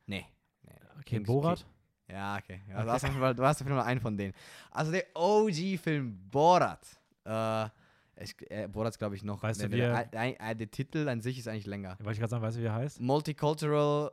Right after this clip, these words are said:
Speaker 1: äh, Kasachstan, Kasachstan. Wie heißt der nochmal?
Speaker 2: Ich weiß es, ich weiß es
Speaker 1: Egal.
Speaker 2: nicht.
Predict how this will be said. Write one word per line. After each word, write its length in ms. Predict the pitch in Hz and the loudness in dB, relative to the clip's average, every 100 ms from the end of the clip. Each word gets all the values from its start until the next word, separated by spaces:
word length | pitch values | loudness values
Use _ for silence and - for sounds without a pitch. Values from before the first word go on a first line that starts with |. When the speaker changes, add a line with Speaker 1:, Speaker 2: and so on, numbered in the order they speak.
| _ | _
Speaker 1:
äh, 400 | 117 120 120 120 | -2 0 0 -2
Kasachstan, 760 | - 135 139 135 - 131 127 117 | -4 -4 -2 -4 -6 -6 -6 -6
Kasachstan. 960 | - 135 135 123 - 120 120 120 120 123 _ - | -6 -4 -4 -6 -4 -2 -2 -4 -8 -10 _ -14
Wie 180 | 113 | -8
heißt 160 | 135 - | -8 -6
der 80 | 110 | -6
nochmal? 260 | 107 104 98 _ - | -6 -8 -12 _ -14
Speaker 2:
Ich 140 | 117 - | -12 -8
weiß 160 | 101 | -6
es, 140 | 101 117 | -6 -6
ich 40 | |
weiß 160 | 113 107 | -4 -4
es 60 | 107 | -4
Speaker 1:
Egal. 320 | 107 110 | 0 2
Speaker 2:
nicht. 80 | 110 | 2